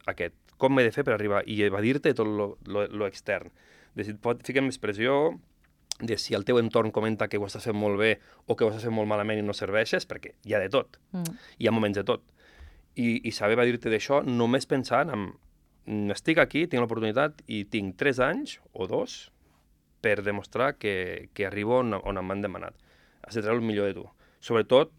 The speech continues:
Speaker 1: eva-, evadir-te, i això costa molt quan tens aquesta edat curta, perquè és molt fàcil, eh, anar-te ficant
Speaker 2: Pujar-los els
Speaker 1: pressió.
Speaker 2: fums, no?
Speaker 1: Sí, sí.
Speaker 2: Aquí també, eh, preguntem molt sobre les disciplines que hagueu provat, mm, fora del que seria, doncs, el, l'àmbit de,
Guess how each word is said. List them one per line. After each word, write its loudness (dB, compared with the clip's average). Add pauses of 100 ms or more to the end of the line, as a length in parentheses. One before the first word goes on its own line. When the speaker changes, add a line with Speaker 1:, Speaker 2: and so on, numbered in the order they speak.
(240)
Speaker 1:
eva-, -2
evadir-te, -2
i -6
això -4
costa -6
molt -2
quan -2
tens -4
aquesta -4
edat -4
curta, -2
perquè -6 (800)
és -14
molt -2
fàcil, -2 (500)
eh, 0
anar-te 4
ficant 2
Speaker 2:
Pujar-los 2
els -2
Speaker 1:
pressió. -10
Speaker 2:
fums, -2
no? 2 (140)
Speaker 1:
Sí, -6
sí. -14 (520)
Speaker 2:
Aquí 0
també, 2
eh, 2
preguntem 6
molt 6
sobre 0
les 0
disciplines -4
que -4
hagueu -2
provat, 0 (260)
mm, -6
fora 4
del 0
que -2
seria, -2
doncs, -6
el, -8
l'àmbit -2
de, 2